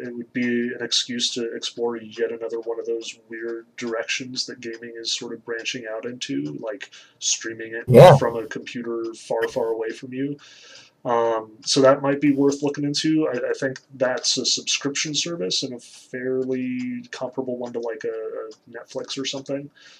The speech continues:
Speaker 1: Um, and you
Speaker 2: Okay.
Speaker 1: could poke around on and see what else is there.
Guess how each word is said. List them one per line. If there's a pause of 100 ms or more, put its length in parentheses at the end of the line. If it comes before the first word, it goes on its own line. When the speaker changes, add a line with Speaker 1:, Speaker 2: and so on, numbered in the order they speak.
(240)
Speaker 1:
Um,
and
you
Speaker 2:
Okay.
Speaker 1:
could (280)
poke
around
on (340)
and
see
what
else
is
there.